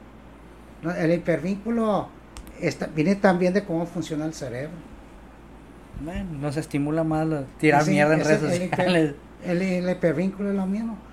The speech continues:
Speaker 1: Pasas de un lugar a otro, pum, pum. Abres y te regresas. Ah, es como funciona el cerebro.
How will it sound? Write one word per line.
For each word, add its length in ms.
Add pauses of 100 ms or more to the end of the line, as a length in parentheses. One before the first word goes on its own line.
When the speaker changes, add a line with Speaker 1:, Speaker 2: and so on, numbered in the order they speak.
(140)
Speaker 1:
Pasas 360
de 80
un 100
lugar 280
a 100
otro, 320
pum, 220 (120)
pum. 160 (680)
Abres 280
y 40
te 120
regresas. 420 (340)
Ah, 260
es 100
como 240
funciona 320
el 60
cerebro. 380